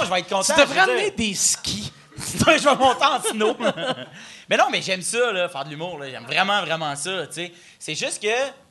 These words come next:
Speaker 1: c'est parce que c'est un peu cheesy, là, mais tu sais, mettons... On parlait de ça, euh, euh, hier. Je me disais,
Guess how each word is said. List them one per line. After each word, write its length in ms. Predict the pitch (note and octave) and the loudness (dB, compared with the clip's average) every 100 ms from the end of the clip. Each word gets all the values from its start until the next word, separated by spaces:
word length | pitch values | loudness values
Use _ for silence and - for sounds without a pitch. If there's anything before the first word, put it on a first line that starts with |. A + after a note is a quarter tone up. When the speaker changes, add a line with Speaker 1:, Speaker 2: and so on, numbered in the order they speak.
| _ _ _ _ _ _ _ | _ _ _ _ _ _ _
Speaker 1:
c'est 80 | - | -6
parce 140 | G#3 | -4
que 80 | A#3+ | -2
c'est 140 | - A#3+ | 2 2
un 100 | A#3+ | 2
peu 140 | D#4+ | -4
cheesy, 560 | - A3+ G#3+ E3 A3+ C4+ | -4 -4 -4 -6 -8 -6
là, 80 | B3 | -6
mais 140 | F3 D3+ | -6 -8
tu 60 | |
sais, 120 | C4+ C#4 | -8 -6
mettons... 540 | F#3+ G#3+ A#3 B3+ C4 - _ _ _ - | -2 -2 -2 -4 -8 -14 _ _ _ -8
On 80 | D#3 | 2
parlait 240 | A3+ C#4+ | 2 4
de 100 | A3+ D#3+ | 0 -2
ça, 120 | G#3 | -2
euh, 500 | A#3+ A#3+ D3 C3+ B2+ A2 | 0 0 -4 -6 -8 -10
euh, 560 | B2 A#2+ A#2+ A#2 A2+ G#2 _ _ _ _ A#2 - | -12 -10 -10 -10 -10 -14 _ _ _ _ -20 -6
hier. 380 | D3 E3+ A3+ D#3+ - | -2 0 -2 -6 -12
Je 100 | - | -12
me 60 | D3+ | -10
disais, 340 | D3 A#3 D4 | -2 -2 -2